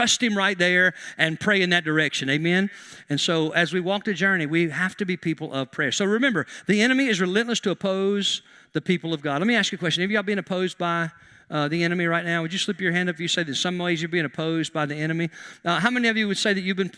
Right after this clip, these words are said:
uh, uh, and this is just a, I just wanna ask the group, all right, together while we're here together here tonight. How many would say that you've been opposed in the area of your health? Would you raise your hand if you've been oppo-, you feel like you've been opposed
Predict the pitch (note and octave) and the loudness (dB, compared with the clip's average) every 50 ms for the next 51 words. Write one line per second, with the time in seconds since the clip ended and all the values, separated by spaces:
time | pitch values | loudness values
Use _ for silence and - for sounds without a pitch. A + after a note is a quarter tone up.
0 | A3 - F#3+ F3+ E3 - F3+ F#3+ F#3+ F#3 F#3+ G3 G#3 A3 G3+ - G3+ E3+ F#3 G#3 | -8 -2 -2 -2 0 0 0 0 0 0 0 0 0 0 0 -2 -2 0 0 0
1 | F3+ - - D#3 C#3 A#2 - - - - - - - - F3+ G3 G3+ - A#3 G3+ | 0 0 0 -2 -2 -2 -6 -16 -20 -20 -20 -14 -8 -4 -4 -2 0 0 2 4
2 | F3 F3 F3 E3 - - D3+ C3 D3+ D#3 C#3+ B2+ - C3+ C3 C3 C#3 D3+ D#3 - | 4 4 4 2 0 -6 -8 -4 -2 -2 -2 -2 -2 -4 -2 0 0 -2 0 -2
3 | D#3 D3 D3 D#3 D3 C#3+ C#3 C#3 C3+ C#3 C#3+ D#3 D#3+ D3 C3+ C3+ C#3+ C3+ C3 C#3 | -2 0 0 0 0 -2 -4 -4 -4 -2 -2 -2 -2 -2 0 -2 -2 -2 0 -2
4 | C3+ C3 C3 C3 B2 - - _ _ _ _ _ _ _ _ _ _ _ _ - | -2 -2 -2 -4 -4 -6 -10 _ _ _ _ _ _ _ _ _ _ _ _ -10
5 | - - F#3 G#3 A3+ A3+ F#3+ - A3+ G#3 F#3 F3 - - - - - - - _ | -2 0 2 2 4 2 4 2 2 2 2 0 -2 -2 -14 -18 -18 -20 -16 _
6 | - G#3 G#3 G#3+ G3 A3+ G#3 G3+ F3 - - G#3 G#3 G3+ F#3+ F#3 F#3 F3 D#3 - | 0 2 2 4 4 2 2 2 -2 0 0 0 0 2 0 2 0 0 -2 -4
7 | - - G#3 F#3 F#3 F3 F3 F#3 F#3 F3+ F3 F3 E3 E3+ D#3+ C#3+ D3 C#3 C3 B2+ | -2 -2 0 0 2 2 4 4 4 4 2 2 0 -2 -2 0 -2 -2 0 0
8 | E3+ E3+ C#3+ C3 B2 - - D3+ C#3+ B2+ D3+ D#3 D3+ D3 C#3+ C3 B2+ B2+ C#3+ C#3 | 0 0 0 -2 -4 -6 -4 -4 -4 -2 -2 0 0 0 0 0 -2 -4 -4 -4
9 | B2+ - - D3 C#3+ D#3 D#3+ - - E3 D3+ D3 D3+ - - D#3+ D3 B2+ D3 D3+ | -4 -4 -6 -4 -4 -4 -4 -4 -6 -6 -4 -4 -4 -4 -2 -4 -4 -4 -4 -4
10 | C#3+ D#3 D3+ B2 - D#3+ D3 D3+ C#3+ B2+ - | -2 -2 -4 -2 -4 -2 -2 -2 -2 -2 -6